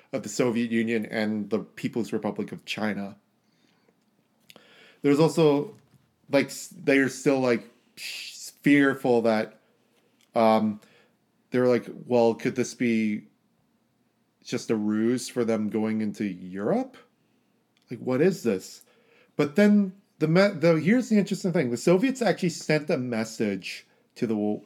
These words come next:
to the United States saying, "We're not gonna intervene in Korea. We're not gonna do it." So the Americans are like,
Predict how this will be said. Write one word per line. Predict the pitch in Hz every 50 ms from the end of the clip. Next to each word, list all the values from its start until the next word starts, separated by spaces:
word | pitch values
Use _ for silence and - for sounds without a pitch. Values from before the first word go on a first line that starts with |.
| _ -
to | - 123
the | 110 101 - 110
United | 110 110 110 110 110 107 104
States | - - - 120 110 - -
saying, | 123 113 107 107 101 101 - _ _ _ _ _ _ _ _ _ _ _ _ _ _ _
"We're | 123 127
not | 123 131 127 123
gonna | - 123 120
intervene | 110 92 110 123 110 - 117 92 101 113 110 101
in | 101
Korea. | 92 - - 107 101 101 98 95 95 - _ _ _ _ _ _ _ _ _ _ _ _ _ _ _ _ _ _ _ _ _ _ _ _ _ -
We're | 120 120
not | 123 123 120 -
gonna | 120 104
do | 104 107 104 101
it." | 98 98 - _ _ _ _ _ _ _ _ _ _ _ _ _ _ -
So | - - - 127
the | 120 123
Americans | 117 117 120 120 117 - 123 110
are | 110 113
like, | 110 107 104 -